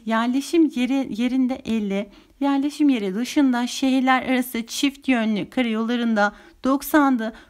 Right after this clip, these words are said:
bölünmüş yollarda kaçtı? Ee, yüz ondu, otoyollarda da yüz yirmi idi.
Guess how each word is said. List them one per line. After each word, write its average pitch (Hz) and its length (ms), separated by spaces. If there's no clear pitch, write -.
bölünmüş 302 520
yollarda 285 500
kaçtı? 262 600
Ee, 202 100
yüz 208 440
ondu, 247 460
otoyollarda 214 840
da 226 240
yüz 254 360
yirmi 240 380
idi. 220 340